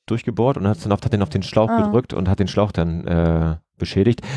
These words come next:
Speaker 1: Ist, die Luft ist ja nicht, äh, von jetzt auf gleich rausgegangen, sondern die ist ganz
Speaker 2: So
Speaker 1: langsam,
Speaker 2: sukzessive langsam.
Speaker 1: genau,
Speaker 2: Mhm.
Speaker 1: entwichen. Und dann hab ich den kleinen Stein auch wirklich gefunden und hab den dann auch rausgepult, damit er nicht nochmal wieder Unfug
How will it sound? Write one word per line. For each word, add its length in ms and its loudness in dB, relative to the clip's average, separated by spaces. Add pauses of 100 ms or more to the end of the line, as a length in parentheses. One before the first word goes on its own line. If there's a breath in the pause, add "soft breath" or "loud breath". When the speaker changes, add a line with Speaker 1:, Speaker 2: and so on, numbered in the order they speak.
Speaker 1:
Ist, 160 -4
die 40 4
Luft 180 2
ist 120 0
ja 100 4
nicht, 260 -2
äh, 260 6
von 140 -2
jetzt 140 0
auf 80 -2
gleich 240 2
rausgegangen, 380 0
sondern 220 2
die 140 0
ist 280 -12
ganz 180 -2
Speaker 2:
So 60 0
Speaker 1:
langsam, 320 2
Speaker 2:
sukzessive 340 2
langsam. 460 -4
Speaker 1:
genau, 260 4
Speaker 2:
Mhm. 60 0
Speaker 1:
entwichen. 500 -2 (600 loud breath)
Und 100 0
dann 100 4
hab 120 2
ich 60 -6
den 200 0
kleinen 200 2
Stein 180 2
auch 120 -2
wirklich 180 -4
gefunden 460 -2
und 100 2
hab 100 0
den 300 0
dann 160 0
auch 160 -4
rausgepult, 1300 0 (460 loud breath)
damit 200 0
er 60 2
nicht 120 2
nochmal 340 2
wieder 200 2
Unfug 440 -10